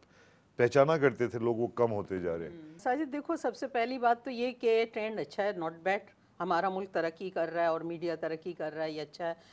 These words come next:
Speaker 2: लोगों के पास जॉब भी है, काम भी है। बस ये है कि कभी हम लोग को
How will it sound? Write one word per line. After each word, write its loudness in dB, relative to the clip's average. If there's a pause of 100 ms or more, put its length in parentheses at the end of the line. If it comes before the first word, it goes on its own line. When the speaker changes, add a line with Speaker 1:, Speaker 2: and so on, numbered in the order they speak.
(180)
Speaker 2:
लोगों -2
के -2
पास 0
जॉब -2
भी -4
है, 0
काम 0
भी -4
है। -6 (280)
बस 0
ये 6
है 4
कि 0
कभी 2
हम -2
लोग 0
को 2